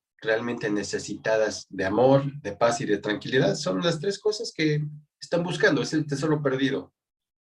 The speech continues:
Entonces llega estas herramientas que son sagradas y te dicen, "Aquí tenemos,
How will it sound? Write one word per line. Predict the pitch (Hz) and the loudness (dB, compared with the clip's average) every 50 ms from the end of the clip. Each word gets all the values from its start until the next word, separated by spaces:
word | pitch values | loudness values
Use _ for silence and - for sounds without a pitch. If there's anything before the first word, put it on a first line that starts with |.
| _ _ | _ _
Entonces | - 110 101 101 101 107 104 95 92 92 | -6 -6 -6 -4 -2 -4 -4 -4 -2 2
llega | 101 104 107 107 113 | 4 4 6 6 4
estas | 110 110 - _ _ 113 113 113 113 113 113 113 - - - - | 2 0 -4 _ _ 0 0 0 0 -2 -2 -4 -6 -10 -8 -4
herramientas | 113 107 123 123 127 131 131 127 123 - - 143 170 - - - _ _ _ | -4 0 0 2 2 2 2 2 0 0 -2 -2 -2 -4 -6 -12 _ _ _
que | - 104 | -8 -8
son | - - 101 104 | -6 -6 -8 -4
sagradas | - 135 127 131 135 127 123 117 117 143 175 147 - - _ _ _ _ _ _ _ _ _ | 0 2 2 4 4 4 4 2 2 0 -2 -4 -6 -12 _ _ _ _ _ _ _ _ _
y | - - - 104 - | -12 -12 -10 -8 -2
te | - 107 104 | 0 0 0
dicen, | 110 113 104 - - 110 101 101 101 98 92 92 - _ _ _ _ _ _ - | 0 -2 -6 -4 0 0 0 0 -2 -4 -8 -10 -16 _ _ _ _ _ _ -6
"Aquí | 101 104 - - 143 | -4 -2 0 2 2
tenemos, | 143 143 135 143 143 139 135 135 135 - - - - - - - | 4 6 6 8 8 8 6 6 4 0 -4 -6 -10 -12 -14 -16